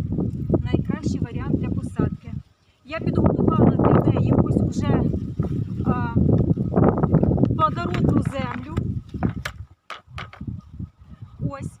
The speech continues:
Тому зараз закопаю і покажу, як все вийшло. Залила троянду водичкою. Зараз почекаю,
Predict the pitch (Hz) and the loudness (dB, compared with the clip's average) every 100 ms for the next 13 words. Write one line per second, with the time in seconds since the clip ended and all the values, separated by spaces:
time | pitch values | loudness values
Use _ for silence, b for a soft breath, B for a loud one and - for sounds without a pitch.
0 | B B - 330 392 370 320 320 269 294 | B B -12 -12 -10 -10 -6 -6 -6 -10
1 | 302 294 370 415 320 - 320 - 311 285 | -12 -10 -4 -4 -6 -20 -16 -8 -8 -8
2 | 254 254 226 - 311 - 294 254 311 - | -14 -16 -14 -10 -10 -12 -16 -12 -12 -12
3 | - 427 - - - _ _ _ _ _ | -14 -16 -16 -12 -12 _ _ _ _ _
4 | 277 302 320 294 277 - - 285 277 269 | -6 -6 -2 2 2 0 -2 0 2 0
5 | 233 233 254 220 233 - - 277 320 330 | -2 -2 -2 -2 -4 -6 -6 -4 -4 -6
6 | B B 233 277 285 - 311 294 - 294 | B B -2 0 0 -4 -8 -8 0 0